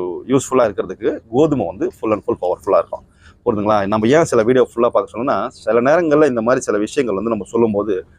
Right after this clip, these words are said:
நீங்க அதை மிஸ் பண்ணிடுவீங்க. அதனால தான் வந்து ஃபுல்லா பாருங்க, ஃபுல்லா பாருங்க, ஃபுல்லா பாருங்கன்னு சொல்றது. <laughs> அதனால ஓகேவா, இந்த வீடியோ வந்து நீங்க ஃபுல்லா பார்த்துட்டீங்கன்னாக்கா, நீங்க கண்டிப்பா செய்ய வேண்டிய விஷயம், இந்த விஷயத்த பண்ணீங்கன்னா கண்டிப்பா வந்து பட்டா வந்து கெயின் பண்ணும். கெயின், அதாவது வெயிட் கெயின். வெயிட் கெயின் பண்றதை விட கேம் கெயின் பண்ணாதான் நமக்கு வந்து யூஸ்.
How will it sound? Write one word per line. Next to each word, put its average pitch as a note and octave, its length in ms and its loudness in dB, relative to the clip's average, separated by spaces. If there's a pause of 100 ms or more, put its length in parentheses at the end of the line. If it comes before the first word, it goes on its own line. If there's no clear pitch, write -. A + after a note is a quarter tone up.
(140)
நீங்க A#2+ 160 4
அதை G2 120 0
மிஸ் - 180 0
பண்ணிடுவீங்க. F2+ 340 -2
அதனால G2+ 240 0
தான் A2+ 140 2
வந்து A2+ 140 -4
ஃபுல்லா G#2 200 -4
பாருங்க, - 280 0
ஃபுல்லா G#2 240 0
பாருங்க, F#2 260 0 (380)
ஃபுல்லா A#2+ 260 2
பாருங்கன்னு F#2+ 340 -2
சொல்றது. F#2 200 -8
<laughs> B2 420 -2
அதனால A2+ 220 0 (560)
ஓகேவா, A#2+ 240 2
இந்த A2 140 -2
வீடியோ D3 200 4
வந்து C#3 160 -2
நீங்க B2+ 180 0
ஃபுல்லா B2 300 0
பார்த்துட்டீங்கன்னாக்கா, G#2+ 720 -2 (520)
நீங்க A2+ 200 0
கண்டிப்பா B2 340 2
செய்ய A#2 180 2
வேண்டிய G2+ 180 0
விஷயம், C3+ 300 -2 (200)
இந்த G#2 140 -8
விஷயத்த A#2 260 0
பண்ணீங்கன்னா G#2 320 0
கண்டிப்பா A#2+ 400 0
வந்து A2+ 200 0
பட்டா G#2+ 220 0
வந்து A2 240 -2
கெயின் C#3+ 260 2
பண்ணும். F2 300 -6
கெயின், A2 220 2
அதாவது A2+ 220 2
வெயிட் A#2+ 260 2
கெயின். A2+ 240 2
வெயிட் A2+ 300 0
கெயின் C3+ 280 4
பண்றதை A2+ 260 0
விட C#3 140 4 (480)
கேம் E3+ 400 4
கெயின் C#3 280 4
பண்ணாதான் G#2+ 380 0
நமக்கு G2 220 -4
வந்து B2 160 -6
யூஸ். G2+ 260 -10